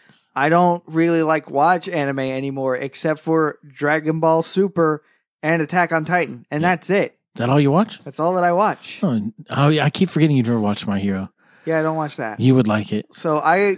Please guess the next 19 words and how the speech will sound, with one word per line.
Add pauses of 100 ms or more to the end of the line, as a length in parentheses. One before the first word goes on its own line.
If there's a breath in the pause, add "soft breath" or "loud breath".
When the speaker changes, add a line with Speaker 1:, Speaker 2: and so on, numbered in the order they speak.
(100)
Speaker 1:
considered
myself
not
really
a
fan
of
anime.
I
was
trying
to
pretend
that
I
grew
out
of
it.